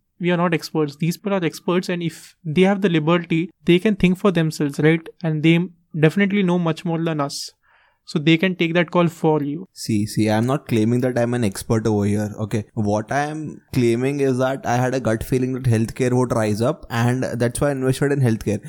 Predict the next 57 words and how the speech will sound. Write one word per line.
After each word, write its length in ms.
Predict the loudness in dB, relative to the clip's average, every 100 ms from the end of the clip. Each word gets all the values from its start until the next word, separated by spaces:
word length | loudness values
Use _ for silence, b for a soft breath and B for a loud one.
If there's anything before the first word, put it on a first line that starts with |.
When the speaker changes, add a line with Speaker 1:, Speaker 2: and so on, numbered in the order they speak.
| B -4
Speaker 2:
Even 260 | 0 2
if 100 | 2 0
it 100 | 2
doesn't 320 | 2 2 2
rise 260 | 0 2
up, 240 | 0 -2 -10 -20 _ _ -4
I'm 200 | 0 2
not 300 | 0 -2 0
investing 380 | 0 0 -2
so 200 | 0 0
much 240 | 0 -2 -2
money 160 | -2 0
that 200 | 0 0
I 140 | 2
would 280 | 2 2 -2
lose 320 | 0 4 4 2
a 80 |
fortune 420 | 0 -2 0 0 2
out 140 | 0
of 140 | 0
it. 180 | -2 -2
I 140 | -2 0
know 240 | 2 0
it's 160 | -2 -2
a 80 | 0
good 260 | -2 -2
thing 220 | -4 -2
to 80 | 0
be 160 | 0 0 -2 _ -2
playing 320 | 0 2 0
safe. 480 | 0 0 0 -4 -6
And 320 | -4 -2 -2 -2
one 360 | -2 0 -2 -2
thing 180 | -4 -2
that 220 | -2 0
I 240 | 0 0
want 380 | 0 0 -2 -2
to 320 | -2 -2 -8 -4
argue 400 | 0 0 0 0
with 200 | 0 0
you 140 | 2 2
is 140 | 0
that 240 | -2 0
you 160 | 0 0
said 260 | 0 -2 0
that, 240 | -2 0
for 160 | -2 -2
example, 460 | -2 -2 0 0
if 340 | 0 -2 -10 -16 -4
you 280 | 0 2
are 180 | 2 2
a 160 | 0 -4 -10
mu-, 240 | -4 -2 0
fund 260 | 0 0
manager 300 | 2 2 2
for 300 | 0 0 0
a 100 | 0